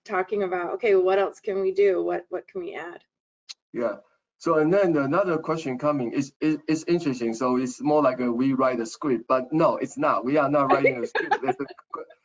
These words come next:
Speaker 2: a question coming. They, they ask, so the, the previous question asked about how do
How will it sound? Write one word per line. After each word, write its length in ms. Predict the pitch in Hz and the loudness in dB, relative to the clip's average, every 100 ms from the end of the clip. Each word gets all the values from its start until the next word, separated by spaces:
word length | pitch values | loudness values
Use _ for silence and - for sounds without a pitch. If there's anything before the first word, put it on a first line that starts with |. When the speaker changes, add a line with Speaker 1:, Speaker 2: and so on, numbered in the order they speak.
| _ 151 | _ -6
Speaker 2:
a 60 | |
question 380 | 147 190 185 147 | 0 -2 -2 -6
coming. 340 | 170 175 147 | -2 0 0
They, 180 | 135 151 160 - | 0 -2 -4 -4
they 120 | 139 170 | -2 2
ask, 380 | 196 156 - _ _ _ _ _ _ | 2 0 -6 _ _ _ _ _ _
so 440 | - - 143 - _ _ | 0 2 2 0 _ _
the, 180 | 185 - - - | -2 -2 -8 -8
the 80 | 143 | -6
previous 340 | 170 196 165 | -4 -2 -4
question 440 | - 165 165 135 - | -2 -2 -2 -8 -4
asked 240 | 135 147 - | -2 -2 -4
about 300 | 127 127 123 | 0 0 2
how 160 | 131 | 2
do 280 | 127 123 104 | 0 -4 -8